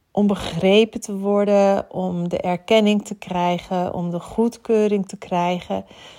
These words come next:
En dan ben je dus een beetje afhankelijk van de goedkeuring van de anderen om oké te kunnen zijn met jouw hooggevoeligheid. En uiteindelijk heb jij dan nog zelf daar werk in te doen.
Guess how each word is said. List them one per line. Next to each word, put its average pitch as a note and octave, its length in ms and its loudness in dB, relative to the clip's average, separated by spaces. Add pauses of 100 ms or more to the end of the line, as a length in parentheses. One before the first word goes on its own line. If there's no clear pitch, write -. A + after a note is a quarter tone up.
(1700)
En F#3+ 320 0
dan F3+ 200 0
ben G3+ 240 4
je A#3+ 100 4
dus G3+ 180 0
een F#3 120 -2
beetje G3 380 2
afhankelijk A#3 1000 -2
van G3 320 -2
de F#3 80 -2
goedkeuring G3+ 680 -2
van F#3 180 -4
de F3+ 120 -2
anderen G3+ 360 0
om F#3 200 -2
oké G3 400 -2
te G3+ 100 -14
kunnen F#3 280 -4
zijn F3 240 -4
met F3 160 -8
jouw E3+ 160 -6
hooggevoeligheid. - 1120 -10 (160)
En F3 120 -6
uiteindelijk F#3+ 580 -2
heb F#3+ 120 -6
jij F#3+ 180 -2
dan F#3 160 -2
nog F#3 140 -6
zelf F3 320 -4
daar E3+ 220 -6
werk E3 320 -8
in E3+ 140 -10
te - 140 -16
doen. F3 280 -16